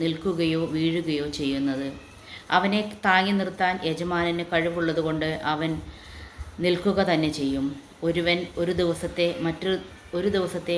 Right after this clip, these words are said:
മറ്റൊരു ദിവസത്തേക്കാൾ വിലമതിക്കുന്നു. വേറൊരുവൻ എല്ലാ ദിവസങ്ങളെയും ഒരുപോലെ മതിക്കുന്നു.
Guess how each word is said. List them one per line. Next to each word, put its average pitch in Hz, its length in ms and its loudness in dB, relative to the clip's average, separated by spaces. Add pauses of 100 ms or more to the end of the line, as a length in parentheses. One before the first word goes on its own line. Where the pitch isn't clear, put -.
(140)
മറ്റൊരു 175 320 0
ദിവസത്തേക്കാൾ 180 600 0 (120)
വിലമതിക്കുന്നു. 135 680 0 (640)
വേറൊരുവൻ 196 520 4 (160)
എല്ലാ 190 200 4 (120)
ദിവസങ്ങളെയും 185 600 0 (100)
ഒരുപോലെ 165 500 0
മതിക്കുന്നു. 139 500 -2